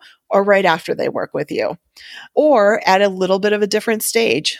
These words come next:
So two of my favorite partners, folks I'm connected to, one of whom, again, I shared when my business model work, I work with people who have a little bit of advanced businesses. They've hit a plateau. Something's going wrong.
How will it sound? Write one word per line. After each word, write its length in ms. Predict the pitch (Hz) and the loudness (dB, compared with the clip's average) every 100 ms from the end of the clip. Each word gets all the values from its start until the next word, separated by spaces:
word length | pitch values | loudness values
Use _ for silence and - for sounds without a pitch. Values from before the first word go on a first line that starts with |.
| _ | _
So 220 | - 214 | -2 -2
two 280 | 208 - 254 | 0 0 -2
of 100 | 247 | 0
my 260 | 196 208 226 | 0 2 2
favorite 560 | 196 185 175 170 - | 2 2 2 0 0
partners, 520 | - 165 175 165 170 - - | -4 -2 0 0 -2 -8 -6
folks 200 | 196 180 | -4 -2
I'm 140 | 190 175 | -2 -2
connected 440 | 180 165 - 175 | -2 -2 -2 -4
to, 280 | - 175 180 202 | -2 0 0 -2
one 340 | - 185 190 214 | -4 -4 -2 0
of 120 | 220 | -2
whom, 420 | 190 175 185 214 - | -2 0 -2 -4 -4
again, 220 | 180 175 | -2 0
I 100 | 165 | 0
shared 360 | - 190 175 175 | 0 2 2 2
when 160 | 170 | 0
my 140 | 165 156 | 0 2
business 360 | 254 240 190 | 0 0 -2
model 320 | 180 160 165 | 0 2 2
work, 280 | 160 165 - - - - | 4 2 0 -12 -18 -4
I 120 | 202 220 | 0 2
work 200 | 233 247 | 2 -2
with 120 | 240 | -2
people 480 | 208 190 196 196 196 | -4 -2 0 0 -2
who 220 | 233 196 190 | -2 0 2
have 160 | 180 | 0
a 40 | 180 | 2
little 160 | 180 | 2
bit 120 | 175 170 | 2 2
of 60 | 165 | 2
advanced 460 | 165 233 247 - | 2 2 0 -2
businesses. 680 | 202 196 196 - 196 190 180 | -4 -2 -4 -2 0 0 0
They've 180 | 175 170 | -2 0
hit 140 | 202 | -4
a 40 | 196 | -2
plateau. 520 | 202 185 - 175 170 | 0 0 2 0 2
Something's 400 | 175 165 165 - | -2 -4 -4 -4
going 320 | 170 165 156 | -4 -4 -4
wrong. 260 | - 90 | -4 -4